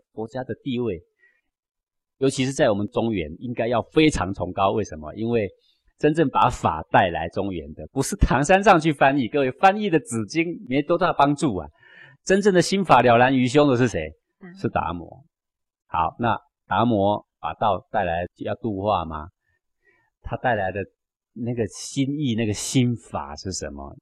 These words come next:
Speaker 1: 叫做西来的密意。好，那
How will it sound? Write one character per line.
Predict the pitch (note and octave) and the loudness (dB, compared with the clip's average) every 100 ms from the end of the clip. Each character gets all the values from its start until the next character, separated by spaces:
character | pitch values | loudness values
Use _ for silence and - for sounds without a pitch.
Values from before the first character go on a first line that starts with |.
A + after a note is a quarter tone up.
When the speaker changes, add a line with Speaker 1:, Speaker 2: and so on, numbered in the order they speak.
| _ | _
Speaker 1:
叫 | F2+ | -8
做 | F#2 | -6
西 | D#2+ - G2 | -6 -8 -6
来 | E2 D2 | -6 -8
的 | D2+ | -8
密 | D#2+ | -6
意。 | F2 - D#2+ - _ _ _ _ _ | -6 -8 -16 -20 _ _ _ _ _
好， | - F#2 F#2 - _ _ _ _ _ _ | -4 0 0 -4 _ _ _ _ _ _
那 | D3 C#3+ C3+ A#2+ | -2 2 2 -2